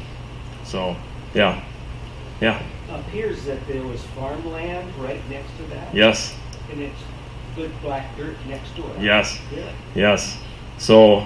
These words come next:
Speaker 1: um, that's a, that's an interesting point, 'cause a lot of farmers hate that, uh, the, the stone is so close to the top of the,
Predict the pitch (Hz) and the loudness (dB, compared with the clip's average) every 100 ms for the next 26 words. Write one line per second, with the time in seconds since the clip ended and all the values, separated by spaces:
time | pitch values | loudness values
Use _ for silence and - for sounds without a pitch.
0 | - 107 107 107 104 98 - - - - | 2 8 10 10 8 6 -2 -10 -12 -12
1 | - - - - - 110 117 110 104 104 | -12 -12 -12 0 4 8 10 10 10 6
2 | 117 113 113 104 120 104 104 117 117 123 | 4 4 2 6 6 8 8 8 8 8
3 | 117 110 - 123 110 - - - - - | 6 6 4 4 4 2 -8 -12 -14 -14
4 | - - - - 107 101 - 104 101 101 | -12 -12 -10 2 6 6 6 8 10 10
5 | 101 98 110 - - 110 - 117 117 104 | 8 6 2 0 2 4 6 6 6 6
6 | 117 113 113 113 - 107 98 - 104 104 | 4 6 6 6 6 2 2 2 4 4
7 | 104 101 92 | 4 4 4